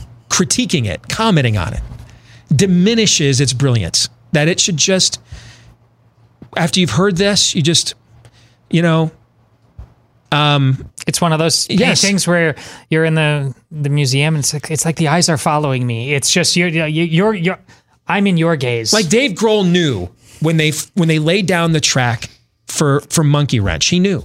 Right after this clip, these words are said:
Speaker 1: "We're not doing a better song than that. That'll be the best song we ever do." He knew. They knew. They just, they just know at certain moments, right? Like, I knew after Nefarious Plot was done, "I'll never write anything better in my life than that. And certainly not anything more prophetic." Right?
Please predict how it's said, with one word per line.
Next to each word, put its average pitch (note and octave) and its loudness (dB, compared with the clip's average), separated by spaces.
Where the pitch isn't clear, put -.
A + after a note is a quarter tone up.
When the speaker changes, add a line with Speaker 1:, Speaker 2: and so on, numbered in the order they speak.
Speaker 1:
"We're B2 0
not F#2+ -2
doing G2 -2
a - 0
better - -4
song - -6
than - -8
that. - -10
That'll A#2+ -2
be B2+ 0
the A2+ 0
best A#2 0
song B2+ 2
we B2+ 2
ever B2 0
do." C3 -2
He G#3 0
knew. C#4 0
They F#4 0
knew. G#4 2
They A3+ 0
just, - -2
they A3+ 0
just - 0
know E3 2
at - -4
certain C3+ 0
moments, - -4
right? - -2
Like, D#3 0
I B3 0
knew A#3 2
after F#3+ 0
Nefarious D#3 2
Plot C3 0
was B2+ 0
done, A2+ 2
"I'll G#2 2
never G2 0
write G2 2
anything B2 2
better A#2 2
in G#2+ 0
my G#2 2
life G2+ 0
than E2 -4
that. E2 -4
And - -8
certainly D#3+ 0
not C#3+ 2
anything C#3 2
more B2 0
prophetic." G#2+ -2
Right? D#3 0